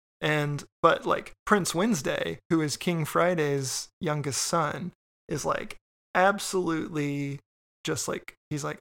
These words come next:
"Oh yeah, I know, my dad, he's the,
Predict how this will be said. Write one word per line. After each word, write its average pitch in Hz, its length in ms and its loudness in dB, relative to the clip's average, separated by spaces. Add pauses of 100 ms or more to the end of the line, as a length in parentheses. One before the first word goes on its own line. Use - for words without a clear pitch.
(120)
"Oh 180 140 10
yeah, 135 460 0 (760)
I 175 160 6
know, 151 260 6
my 170 180 6
dad, 147 400 2
he's 165 280 -2
the, 170 140 2